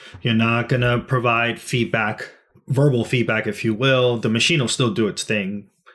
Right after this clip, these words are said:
But if you don't respect the application by writing your tests correctly and ensure that you're writing code that is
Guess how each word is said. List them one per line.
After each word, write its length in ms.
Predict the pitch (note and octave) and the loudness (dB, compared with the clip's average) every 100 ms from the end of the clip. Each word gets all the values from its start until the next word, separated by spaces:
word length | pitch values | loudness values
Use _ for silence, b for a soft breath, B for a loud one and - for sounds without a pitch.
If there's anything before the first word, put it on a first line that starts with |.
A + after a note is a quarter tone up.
| B B - | B B -4
But 140 | B2 | -2
if 160 | A2+ - | 0 2
you 80 | C#3 | 2
don't 260 | C3+ A#2+ | 2 0
respect 580 | B2 - - C#3+ C#3 - | -2 0 0 -2 -4 -8
the 280 | B2 B2 A#2 | -6 -2 0
application 680 | A2+ A2+ - B2+ - C3 | 0 -2 -2 0 2 0
by 200 | A#2+ A2 | 2 0
writing 600 | G2 G#2+ A#2+ A2 G2+ A#2+ - b b b - | 0 0 0 0 -4 -8 -12 b b b -10
your 520 | G#2+ G#2 G2 G2 F#2+ _ _ - | -4 -2 -2 -4 -10 _ _ -4
tests 560 | - A2 - - - _ _ b b _ | -2 -2 -2 -4 -10 _ _ b b _
correctly 680 | - C3 A2 G#2+ G#2 G#2+ G#2+ | -2 0 0 -2 -2 -2 -2
and 360 | G2+ F#2+ F#2+ - | -2 -4 -8 -6
ensure 380 | G#2+ G2+ B2+ A2 | -4 -2 0 0
that 140 | G#2+ | 0
you're 600 | G#2 G#2 G#2 G2+ G2 F#2+ _ _ | 0 0 0 -2 -4 -10 _ _
writing 300 | B2 A2+ G#2+ | -2 -2 -2
code 300 | G#2 A2+ G#2+ | -2 -2 -2
that 180 | A2 G#2+ | -2 -2
is 400 | G2+ G2 F#2+ - | -2 -6 -10 -14